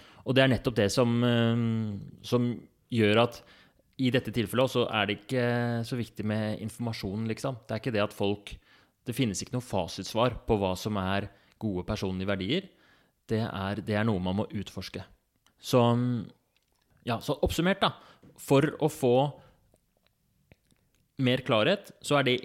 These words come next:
en måte å bruke liksom døden som et perspektiv, som en slags, eh, linse for hvordan man, eh, ser på livet sitt.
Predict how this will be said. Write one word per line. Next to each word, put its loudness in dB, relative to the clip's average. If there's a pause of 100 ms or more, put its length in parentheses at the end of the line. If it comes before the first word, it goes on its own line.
en 2
måte 0 (180)
å 4 (300)
bruke 2
liksom -2 (140)
døden 4
som 0
et -10
perspektiv, -6 (320)
som -2
en 2
slags, -4
eh, 0
linse 0 (340)
for -4
hvordan 4
man, 0
eh, 0
ser 0
på -2
livet -4
sitt. -8